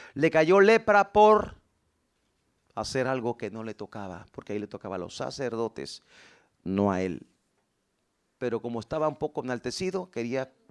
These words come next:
pensaba que él podía mandar o hacer cosas que Dios no le había pedido,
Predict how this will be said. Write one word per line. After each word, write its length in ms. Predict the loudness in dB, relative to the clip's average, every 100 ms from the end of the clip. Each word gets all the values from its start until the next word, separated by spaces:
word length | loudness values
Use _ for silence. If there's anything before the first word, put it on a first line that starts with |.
| _
pensaba 460 | -4 -2 -2 -2 -4
que 80 | -6
él 80 |
podía 320 | -6 -6 -6 -6
mandar 460 | -6 -2 -4 -4 _ _ _ _ _
o 120 | -8 -4
hacer 240 | -4 -4
cosas 360 | -4 -4 -6 -8
que 160 | -8
Dios 240 | -4 -4 -4
no 320 | -6 -8 -8
le 200 | -8 -8
había 280 | -8 -10 -8
pedido, 400 | -8 -8 -12